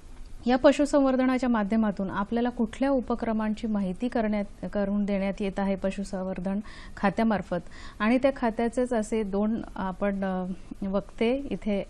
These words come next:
आपण निमंत्रित केलेले आहेत, त्यांची मी आधी ओळख करून देते. आपण निमंत्रित केलेलं आहे,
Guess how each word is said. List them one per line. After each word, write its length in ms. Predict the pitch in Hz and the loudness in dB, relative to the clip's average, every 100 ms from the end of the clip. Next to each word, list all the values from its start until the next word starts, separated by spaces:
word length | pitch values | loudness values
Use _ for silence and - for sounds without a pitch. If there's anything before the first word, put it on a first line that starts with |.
| - | -8
आपण 220 | 180 190 | -6 -4
निमंत्रित 440 | 185 190 196 214 208 | -2 -2 -2 -2 -2
केलेले 320 | 202 185 185 180 | -2 -2 -2 -2
आहेत, 160 | 220 - | -2 -4
त्यांची 280 | 202 185 202 | -4 -2 -2
मी 140 | 196 - | -4 -4
आधी 200 | 185 202 | -2 0
ओळख 220 | 175 180 220 | 0 -2 0
करून 240 | 220 196 170 | 0 0 -2
देते. 240 | 170 294 - - - - - | -2 -4 -4 -10 -14 -14 -6
आपण 360 | 214 226 294 277 | -4 0 0 2
निमंत्रित 460 | 254 240 233 240 233 - | 2 2 2 2 0 0
केलेलं 340 | 196 190 202 | 2 2 2
आहे, 240 | 165 208 | 2 0